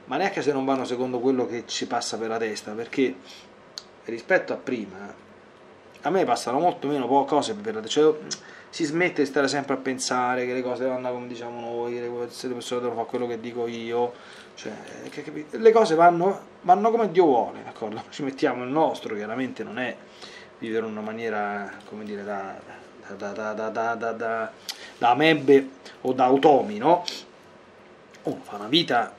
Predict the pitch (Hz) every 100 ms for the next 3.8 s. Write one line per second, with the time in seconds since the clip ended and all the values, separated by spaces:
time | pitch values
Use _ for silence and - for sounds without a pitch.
0 | - - - - - - - - 92 95
1 | 170 170 110 110 104 165 151 131 - 107
2 | 104 131 123 113 110 104 - 107 120 135
3 | 113 101 - 92 95 98 98